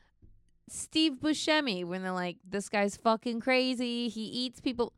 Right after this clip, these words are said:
He was nothing but polite and deep as fuck through the whole movie. And he just showed up, like, in the last, what,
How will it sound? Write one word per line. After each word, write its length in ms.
He 220
was 160
nothing 560
but 220
polite 640
and 400
deep 260
as 220
fuck 340
through 200
the 140
whole 440
movie. 500
And 140
he 80
just 200
showed 220
up, 160
like, 300
in 160
the 120
last, 560
what, 260